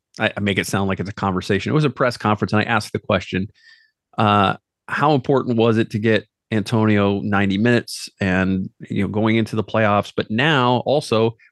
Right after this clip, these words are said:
with the way Rodrigo has played the last few weeks, is it,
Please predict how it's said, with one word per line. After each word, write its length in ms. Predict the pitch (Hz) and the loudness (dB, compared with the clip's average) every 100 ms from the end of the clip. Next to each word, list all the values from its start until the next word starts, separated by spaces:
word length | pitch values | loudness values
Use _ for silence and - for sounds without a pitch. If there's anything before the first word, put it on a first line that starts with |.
| - | -4
with 100 | 110 | 0
the 60 | |
way 140 | 113 147 | 2 2
Rodrigo 500 | 156 143 147 151 127 | 2 2 2 2 0
has 140 | 123 | -2
played 380 | - 135 143 127 | -4 0 2 2
the 80 | 117 | 2
last 280 | 127 127 - | 2 2 0
few 160 | 117 | 0
weeks, 400 | 113 147 120 - - _ _ _ _ _ _ _ _ - | 2 2 0 -6 -20 _ _ _ _ _ _ _ _ -4
is 220 | 127 117 | 0 2
it, 140 | 117 | 0